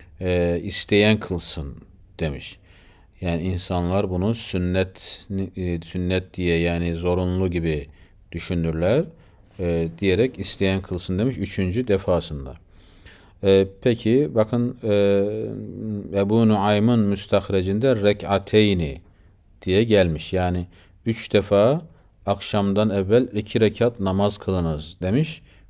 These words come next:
Üçüncüsünde de bunu dileyen kılsın diye söylemiş. E, peki... Mesela şurada bir, e, ne, e, ne diyor?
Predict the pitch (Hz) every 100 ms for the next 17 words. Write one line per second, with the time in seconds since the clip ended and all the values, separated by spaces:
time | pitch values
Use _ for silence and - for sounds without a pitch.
0 | - 104 - 107 98 - 101 107 110 151
1 | 110 110 120 101 101 101 104 92 - 82
2 | 76 - 131 165 160 - - - _ _
3 | - 95 120 - 98 87 73 67 - _
4 | - - - - - - - 98 95 92
5 | - 117 104 - 95 131 156 - - -
6 | - 110 110 113 107 107 - 123 107 107
7 | 107 110 107 113 101 98 101 101 117 101
8 | 98 95 87 82 104 95 92 104 90 87
9 | 110 156